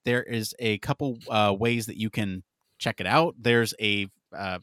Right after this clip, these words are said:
the first ten episodes are free on our Patreon, as well as, uh, Spotify. You can go listen to 'em there. We have a separate feed entirely for Human Factors Minute. So if you don't wanna become a patron but still want to listen to them,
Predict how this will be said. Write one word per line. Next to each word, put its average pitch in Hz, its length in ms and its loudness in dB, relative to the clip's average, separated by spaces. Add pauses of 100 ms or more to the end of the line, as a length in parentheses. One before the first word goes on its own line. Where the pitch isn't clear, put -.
the 107 140 -4
first - 260 0
ten 160 160 6
episodes 139 400 2
are 101 80 0
free 135 240 -4
on 117 100 -4
our 90 100 -2
Patreon, 117 540 -2
as 98 100 -8
well 98 220 0
as, 95 220 -2 (440)
uh, 90 220 2
Spotify. 107 600 2
You 110 100 -4
can 101 100 -8
go 87 160 -6
listen 87 280 -8
to 104 120 -6
'em 92 120 -6
there. 135 180 4
We 170 80 6
have 160 100 10
a 147 40 6
separate 220 340 4
feed 208 540 4 (260)
entirely 190 540 2
for 175 340 8
Human 151 240 4
Factors 143 400 2
Minute. 147 220 2
So 143 160 4
if 123 60 0 (260)
you 110 60 -6
don't 175 120 2
wanna 196 120 2
become 170 240 0
a 139 40 -8
patron 190 380 2
but 127 140 -6
still 180 280 2
want 151 200 -4
to 151 120 -6
listen 120 340 -4
to 113 140 -6
them, 131 280 0